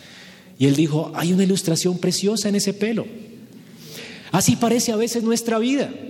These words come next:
Todo parece enredado como el afro de este muchacho. Pero de repente cada hebra está sola, suelta, organizada y en su lugar. Pla. Así es el plan de Dios.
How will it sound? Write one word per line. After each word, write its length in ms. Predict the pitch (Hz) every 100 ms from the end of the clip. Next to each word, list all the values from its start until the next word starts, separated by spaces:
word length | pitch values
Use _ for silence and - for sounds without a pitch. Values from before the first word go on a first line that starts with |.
| - - - - - -
Todo 240 | 254 294 294
parece 300 | 269 277 285
enredado 540 | 269 262 262 302 277
como 180 | 233 220
el 80 | 240
afro 280 | 240 254
de 80 | 254
este 180 | 247 226
muchacho. 480 | 247 262 269 294 233 147 - - - - - - - - - - -
Pero 160 | 240
de 80 | 247
repente 560 | 233 240 294 285 277 277
cada 360 | 277 277 277
hebra 240 | 277 269 269
está 200 | 269 269
sola, 380 | - 277 302 302
suelta, 640 | 302 277 294 277 240 160 - - -
organizada 960 | 233 269 254 247 - 254 247 196 165 -
y 120 | 160
en 100 | 156
su 220 | - 147
lugar. 440 | 139 127 117 107 - - - - - - -
Pla. 340 | 247 247 - - - - - - - - - - - - - -
Así 380 | 123 - 147 156
es 140 | 160
el 80 | 151
plan 260 | - 139
de 100 | 143
Dios. 580 | 143 175 190 - - -